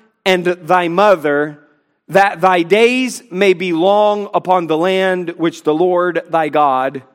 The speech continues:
giveth thee." Now, between Exodus twenty and verse twelve and Ephesians chapter six and verse one, where the Apostle Paul reinstates this command, something is missing. And what is missing in Ephesians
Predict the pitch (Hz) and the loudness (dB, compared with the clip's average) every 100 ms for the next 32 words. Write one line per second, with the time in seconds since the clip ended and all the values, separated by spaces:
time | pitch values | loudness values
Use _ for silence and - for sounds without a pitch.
0 | _ 143 139 120 113 113 87 _ _ _ | _ -6 -6 -6 -14 -16 -18 _ _ _
1 | _ _ _ _ _ _ - 226 226 226 | _ _ _ _ _ _ 0 2 2 0
2 | 294 320 302 262 247 - 240 208 - 226 | 0 2 2 -2 -2 -4 -4 -4 -4 -2
3 | 208 160 180 190 165 170 160 - 196 170 | -2 -2 -2 -2 0 -2 -2 -4 0 4
4 | 143 156 185 165 - 233 240 202 196 - | 4 2 -4 -6 -4 -2 -2 -2 -4 -6
5 | - - 208 - 156 - - 208 175 - | -8 -6 -6 -6 -6 -6 -2 0 0 -6
6 | - - _ _ 175 170 175 160 - 190 | -10 -10 _ _ -2 2 2 0 -2 0
7 | 170 160 160 165 160 202 190 - 208 180 | 0 0 0 0 0 0 0 -2 0 0
8 | 151 202 208 190 160 143 - 208 180 170 | 0 -4 -2 -4 -4 -8 -2 0 0 -2
9 | - 143 135 214 202 - - 160 175 202 | -14 -20 0 0 0 -10 -10 -4 0 0
10 | 160 156 - - - - 254 262 247 196 | 0 -2 -8 -20 -14 -2 0 0 0 -2
11 | 180 170 143 180 170 - 143 101 _ _ | 0 -2 -2 -4 -4 -6 -12 -14 _ _
12 | _ _ - 247 196 196 262 285 254 170 | _ _ -20 -4 0 2 2 0 -2 -4
13 | 240 302 - 214 202 202 196 185 - 226 | -2 -2 -2 -2 -2 -4 -4 -4 -6 -6
14 | 226 196 202 185 - | -6 -4 -4 -4 -10